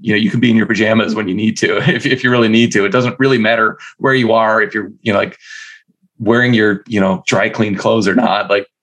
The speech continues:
that's not really what matters." So it, it ca-, I think it was a, a, a bit of a force to, like,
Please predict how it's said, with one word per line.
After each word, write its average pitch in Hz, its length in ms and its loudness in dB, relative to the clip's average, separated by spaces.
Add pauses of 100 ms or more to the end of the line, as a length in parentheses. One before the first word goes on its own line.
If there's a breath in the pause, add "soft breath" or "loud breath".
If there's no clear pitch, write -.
(300)
that's 117 240 0
not 117 240 -2
really 117 180 2
what 101 180 0
matters." 101 320 -2
So 107 220 0
it, 113 220 0
it 127 160 0
ca-, 135 240 0
I 127 80 0
think 196 180 -2
it 226 80 -2
was 156 140 2
a, 101 200 0 (120)
a, 110 280 0
a 120 80 2
bit 160 120 2
of 170 80 0
a 120 160 0
force 135 240 0
to, 123 80 -2
like, 104 240 -2